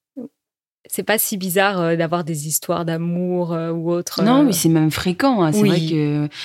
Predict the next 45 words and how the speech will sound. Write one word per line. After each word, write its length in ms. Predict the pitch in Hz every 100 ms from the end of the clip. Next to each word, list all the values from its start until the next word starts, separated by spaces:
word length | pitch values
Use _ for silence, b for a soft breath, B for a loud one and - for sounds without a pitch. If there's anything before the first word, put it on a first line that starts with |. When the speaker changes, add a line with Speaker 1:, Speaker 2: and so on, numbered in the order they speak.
| B B
Speaker 2:
je 100 | 156
pense 240 | 190 208
qu'il 100 | 180
y 60 | 156
a 40 |
beaucoup 260 | 147 151 160
de 60 |
gens 140 | 160 185
qui 120 | -
rencontrent, 480 | 147 151 170 165 156
euh, 100 | 147
leur 180 | 151 -
partenaire 440 | 160 - 160 151
amoureux, 340 | 147 147 160
euh, 200 | 185 151
sur 280 | 143 - 196
leur 140 | 156 147
lieu 140 | 147
de 40 |
travail 380 | 143 156 160 175
en 80 | 151
France. 480 | - 147 147 - _ _ -
Speaker 1:
Oui, 420 | 196 180 160 190
oui, 200 | 190 208
oui, 260 | 196 175 165
oui. 80 | 165
Speaker 2:
Ouais. 220 | 143 - _ _ _ _ _ _ _ _ _ -
Speaker 1:
Et 140 | 196
c'est 180 | 185 170
pas 220 | 170 185
particulièrement 680 | 185 160 - 165 180 170 180
mal 220 | 185 170
vu 320 | 156 175 208
de 280 | 175 165 160
sortir 480 | 156 180 - - 180
avec 240 | 160 165 180
un 60 | 170
de 60 |
ses 120 | -
collègues 800 | - 175 170 175 180 185 180 165
ou 140 | 175 202
autre. 240 | 196 -
Je 100 | -
crois 180 | - 170
que 380 | - 165 160